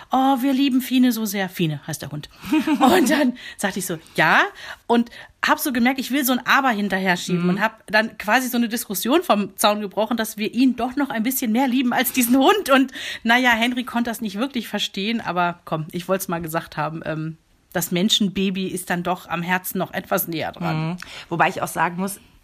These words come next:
Speaker 2: ich hab mich dafür damals nicht geschämt, weil ich das für normal gehalten hab, aber ich weiß, es gibt Menschen, die sich dafür schämen. Es gibt ja so dieses gemalte Bild, du bekommst das Baby, du bekommst es in den Arm gelegt und in diesem Moment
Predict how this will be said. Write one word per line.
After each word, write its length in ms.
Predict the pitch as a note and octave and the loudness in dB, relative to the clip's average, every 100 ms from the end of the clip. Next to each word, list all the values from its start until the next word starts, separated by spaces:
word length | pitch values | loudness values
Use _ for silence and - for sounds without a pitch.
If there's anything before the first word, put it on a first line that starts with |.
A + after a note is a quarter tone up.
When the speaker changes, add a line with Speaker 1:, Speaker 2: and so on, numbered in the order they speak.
| _ E3 D#3+ _ _ - | _ -20 -20 _ _ -12
Speaker 2:
ich 140 | - | -6
hab 80 | G3 | -6
mich 120 | G3+ | -4
dafür 200 | G3 F#3+ | -4 -2
damals 360 | E3+ F3 F3+ F#3 | -2 -2 -4 -8
nicht 120 | - | -10
geschämt, 380 | D#3+ - G#3 A3+ | -8 -4 -4 -4
weil 80 | |
ich 100 | F3+ D#3 | -6 -6
das 120 | D#3 | -10
für 100 | - | -4
normal 320 | D#3 D#3 F3+ | -2 0 0
gehalten 360 | G3+ F#3+ F#3+ G3 | -2 -6 -4 -4
hab, 120 | G3 | -4
aber 120 | D#3+ | -6
ich 120 | E3 | -2
weiß, 160 | E3 D#3 | -2 -2
es 140 | E3 | -6
gibt 240 | - - G#3+ | -8 -8 -8
Menschen, 260 | G3+ - | -6 -6
die 40 | G#3+ | -6
sich 160 | F#3+ | -8
dafür 220 | F#3+ F#3 G3 | -8 -6 -4
schämen. 340 | - G3+ A3 - - - - | 0 0 -2 -8 -20 -20 -8
Es 140 | - | -6
gibt 180 | - F#3+ | -2 -2
ja 120 | A3+ | 0
so 100 | G3+ | -2
dieses 380 | F#3+ F3+ F3 F3 - - - - _ _ _ - - | -2 -2 -2 -6 -12 -20 -20 -20 _ _ _ -20 -10
gemalte 600 | D#3 E3+ E3+ D#3+ A3+ A3 | -2 0 2 0 0 -2
Bild, 380 | D#3 E3+ C4 - - - | -2 0 -2 -6 -20 -10
du 80 | |
bekommst 420 | D#3 - F3+ G#3 - | -8 -4 -2 -2 -6
das 120 | F3 | -6
Baby, 420 | - G3 G#3 A3+ - - | -2 0 0 -2 -4 -14
du 80 | |
bekommst 320 | C3 - D#3+ D#3+ | -10 -6 -6 -6
es 140 | D#3 | -4
in 100 | D#3 | -2
den 140 | D3+ | -2
Arm 240 | - D3+ G3 | 0 0 0
gelegt 400 | F#3 F3 F3+ - | -2 -4 -4 -6
und 120 | C#3+ | -4
in 80 | D3+ | -2
diesem 220 | C#3+ E3 | -4 -4
Moment 360 | D#3+ D#3+ D3 D#3 | -4 -2 -4 -6